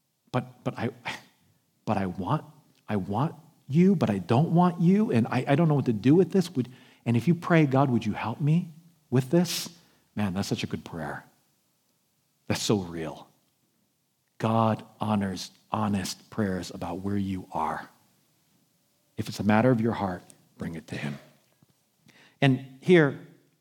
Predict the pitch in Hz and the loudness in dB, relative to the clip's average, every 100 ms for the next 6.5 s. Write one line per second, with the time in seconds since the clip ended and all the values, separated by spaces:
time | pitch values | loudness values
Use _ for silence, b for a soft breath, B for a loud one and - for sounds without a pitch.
0 | _ _ _ _ _ _ _ _ 120 123 | _ _ _ _ _ _ _ _ -6 -4
1 | 123 131 131 131 151 127 117 139 113 - | 0 2 0 4 2 2 0 0 0 -4
2 | - - _ _ _ - 160 139 135 123 | -12 -16 _ _ _ -4 0 4 4 4
3 | 156 160 151 143 123 151 - 123 117 - | 4 6 2 0 -2 -2 -2 0 0 2
4 | 165 98 - - b b b b - 131 | 2 2 -4 -14 b b b b -4 -2
5 | - 185 - 139 107 123 107 95 113 110 | 2 2 2 0 0 0 0 0 0 0
6 | 104 143 135 92 - | 0 2 4 4 -2